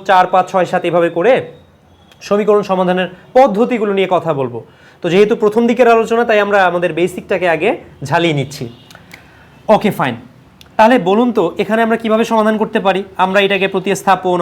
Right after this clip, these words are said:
অপনয়ন, বজ্রগুণন, নির্ণায়ক, ক্র্যামার্স, অনেকভাবেই করতে পারি সমাধান। তো প্রতিস্থাপন পদ্ধতি সবচেয়ে পপুলার, আমরা এটাতেই করতে চাই। চলুন, এখান থেকে যদি এক্স এর মান,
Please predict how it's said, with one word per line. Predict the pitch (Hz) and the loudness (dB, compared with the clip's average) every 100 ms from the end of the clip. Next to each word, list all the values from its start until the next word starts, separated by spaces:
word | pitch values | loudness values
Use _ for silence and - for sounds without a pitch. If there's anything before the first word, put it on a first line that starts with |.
| 170 | 0
অপনয়ন, | 180 180 175 175 165 | 0 0 2 0 2
বজ্রগুণন, | 165 156 170 170 165 165 | 2 2 0 0 -2 0
নির্ণায়ক, | 165 165 165 165 165 | -2 0 0 0 -2
ক্র্যামার্স, | 156 156 156 - - - _ _ 190 | -2 0 -2 -4 -20 -20 _ _ 0
অনেকভাবেই | 196 190 160 160 160 160 | 0 0 0 0 -2 -4
করতে | - 139 | -8 -4
পারি | 139 156 156 | -4 -2 -4
সমাধান। | 147 180 320 - - - - | 0 0 0 -6 -20 -16 -10
তো | 254 | -4
প্রতিস্থাপন | 285 269 262 254 226 220 | -2 2 2 2 0 0
পদ্ধতি | 208 180 202 196 | 0 0 -2 -2
সবচেয়ে | 202 196 196 | -4 -4 -4
পপুলার, | 202 202 269 262 | -4 0 2 4
আমরা | 202 196 185 175 | 4 2 2 -2
এটাতেই | 175 175 175 | -4 -4 -6
করতে | 160 160 156 | -8 -6 -4
চাই। | 214 - - - - | -4 -6 -18 -20 0
চলুন, | 220 160 117 - - - - _ - 196 | 2 2 -2 -12 -20 -20 -20 _ -4 0
এখান | 233 254 | 2 2
থেকে | 262 262 233 | 2 2 2
যদি | 220 196 202 - 220 | 2 2 0 0 -4
এক্স | - - 269 | -4 -2 2
এর | 247 | 2
মান, | 170 | 2